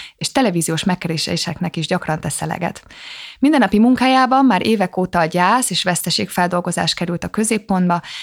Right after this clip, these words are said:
ugyanis korábbi kórházi tapasztalatai során felismerte, ez az a téma, mely kivétel nélkül mindannyiunk életében elérkezik egyszer.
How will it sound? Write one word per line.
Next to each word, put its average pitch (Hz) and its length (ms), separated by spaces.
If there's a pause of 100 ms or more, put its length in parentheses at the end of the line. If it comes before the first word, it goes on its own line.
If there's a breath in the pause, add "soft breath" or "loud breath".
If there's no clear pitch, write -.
(120)
ugyanis 165 260
korábbi 208 360
kórházi 175 400
tapasztalatai 190 640
során 170 300
felismerte, 214 800 (260 loud breath)
ez 208 200
az 180 120
a 170 60
téma, 214 400
mely 180 160
kivétel 170 460
nélkül 170 340
mindannyiunk 185 600
életében 165 460
elérkezik - 580
egyszer. 160 540